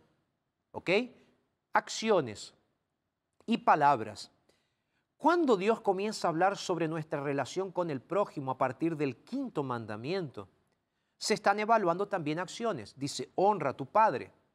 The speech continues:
no mates, no cometas adulterio, no levantes falso testimonio".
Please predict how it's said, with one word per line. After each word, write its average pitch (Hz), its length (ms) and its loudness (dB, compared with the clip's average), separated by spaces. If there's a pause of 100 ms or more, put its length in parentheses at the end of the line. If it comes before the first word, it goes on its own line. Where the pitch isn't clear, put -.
(1500)
no 120 200 -4
mates, 160 560 0 (280)
no 131 200 -6
cometas 131 420 -6
adulterio, 117 680 -4 (480)
no 139 140 -2
levantes 143 500 0
falso 127 320 -2
testimonio". 117 760 -10